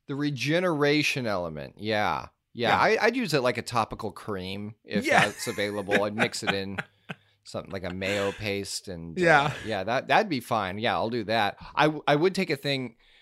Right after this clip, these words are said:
Speaker 1: if it was, like, not immortality, but, like, I, to never be sick, right? Or, or
Speaker 2: Oh,
Speaker 1: to,
Speaker 2: yeah.
Speaker 1: like, regenerate. But when I get to a certain age range, it's like, yeah, no, you might die. Um, or even,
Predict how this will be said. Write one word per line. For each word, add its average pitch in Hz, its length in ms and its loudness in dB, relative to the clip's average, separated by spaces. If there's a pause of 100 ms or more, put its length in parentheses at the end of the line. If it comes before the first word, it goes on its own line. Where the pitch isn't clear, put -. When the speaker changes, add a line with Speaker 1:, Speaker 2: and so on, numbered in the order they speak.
(140)
Speaker 1:
if 123 180 -2
it 123 60 0
was, 113 260 -4
like, 110 260 -2
not 151 320 2
immortality, 120 600 -2
but, 101 160 -4
like, 101 200 -2
I, 107 120 -2 (400)
to 117 100 -8
never 107 320 -2
be 95 120 -12
sick, - 560 -4
right? 90 440 -2
Or, 101 320 -2 (100)
or 104 200 -4
Speaker 2:
Oh, 104 220 0
Speaker 1:
to, 85 60 0
Speaker 2:
yeah. 98 180 0
Speaker 1:
like, 92 140 -8 (360)
regenerate. 107 1040 -2
But 92 400 -4 (460)
when 110 120 -8
I 104 60 -2
get 110 180 -6
to 123 140 -6
a 104 40 -6
certain 107 600 -2 (640)
age 117 720 -2 (220)
range, 101 720 -4
it's 104 160 -10
like, 117 220 -2
yeah, 160 240 2
no, 78 100 -10
you 82 160 -10
might 69 220 -12
die. 76 340 -6 (480)
Um, 95 460 0
or 220 160 8
even, 214 520 0